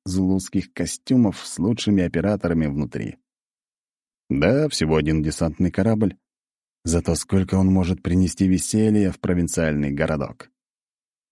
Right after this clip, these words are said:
В тот же день все три рода капитулировали — и остатки их армии сбежали в лес. А мы до самого утра выносили трофеи. Оказывается, что даже в таких отдаленных местах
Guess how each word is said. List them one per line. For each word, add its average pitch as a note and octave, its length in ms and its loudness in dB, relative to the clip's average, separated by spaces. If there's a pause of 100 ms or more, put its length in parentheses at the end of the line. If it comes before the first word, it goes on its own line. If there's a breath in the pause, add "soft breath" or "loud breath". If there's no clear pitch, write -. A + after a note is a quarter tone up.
(300)
В - 140 -18
тот A2+ 200 2
же A2 140 2
день G#2+ 300 4
все F2+ 220 -2
три F#2 280 0
рода F2 440 0
капитулировали — D2+ 1040 -2 (520)
и D2 60 -2
остатки D2 500 -2
их D2+ 160 -4
армии E2+ 300 0
сбежали D#2+ 480 0
в F#2 100 2
лес. F2 360 -2 (760)
А D2 140 2
мы C#3 180 2
до B2+ 120 0
самого A#2 460 4
утра F#2+ 340 0
выносили D#2 480 -2
трофеи. A1+ 600 -8 (420)
Оказывается, A#2 680 0
что A#2 180 -2
даже A2 220 0
в G2 60 -8
таких G2 380 -2
отдаленных D#2 600 0
местах E2 500 -4